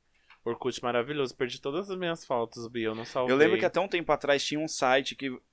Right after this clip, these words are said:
Speaker 2: eu lembro que eles anunciaram que o Orkut ia se falecer
Speaker 1: Uhum.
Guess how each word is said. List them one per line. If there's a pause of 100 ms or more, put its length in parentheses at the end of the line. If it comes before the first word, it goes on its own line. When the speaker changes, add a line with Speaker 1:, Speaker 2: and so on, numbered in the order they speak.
(120)
Speaker 2:
eu
lembro
que
eles
anunciaram
que
o
Orkut
ia
se
falecer
Speaker 1:
Uhum.